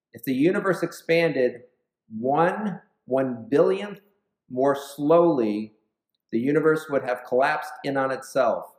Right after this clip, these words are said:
If it was any faster, galaxies would not have formed. Okay, so that's one speed chance in, in a billion. There's a billion to one odds for you there. So the Locker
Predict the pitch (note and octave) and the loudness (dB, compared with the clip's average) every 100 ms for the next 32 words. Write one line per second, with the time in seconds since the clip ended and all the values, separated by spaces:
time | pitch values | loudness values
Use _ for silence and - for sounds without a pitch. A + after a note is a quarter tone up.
0 | _ _ _ _ _ B2+ B2 C3+ C3+ - | _ _ _ _ _ -2 -2 -4 -4 -8
1 | - D#3 F3+ E3+ F3 D#3+ D#3 - E3+ D#3+ | -6 -4 -2 -2 -2 -2 -4 -2 -2 -2
2 | D#3+ _ _ A2 B2+ C#3 D3 - C#3+ B2 | -6 _ _ -2 0 2 0 -6 -8 -6
3 | A#2+ A#2+ A#2+ - B2+ G#2 F2+ _ _ _ | -6 -4 -4 -4 -6 -6 -8 _ _ _
4 | _ _ _ _ A#2+ A#2 B2 G#2 A2 G#2+ | _ _ _ _ -4 0 0 0 -6 -6
5 | A#2 D3 G#3 A3 - - F#3+ F3+ C3 A#2+ | 0 2 2 -2 -6 -12 -4 -2 0 -2
6 | A#2+ - _ _ _ _ _ _ _ _ | -8 -16 _ _ _ _ _ _ _ _
7 | _ _ _ _ _ _ _ - D#3+ D3+ | _ _ _ _ _ _ _ -2 0 0
8 | C3 - B2 B2 B2+ A#2 A2 C3+ B2 G2 | -2 -4 -6 -4 -4 -2 0 2 0 -2
9 | - _ - B2 B2 A2 C3 C#3+ C#3+ C3+ | -12 _ -4 -2 -2 -2 0 0 0 -4
10 | C3 A#2+ A#2+ A2 - A#2 G2+ G#2 F#2+ A2 | -6 -4 -2 -4 -4 -6 -4 -4 -4 -6
11 | G#2 A2+ C3+ - | -2 2 2 0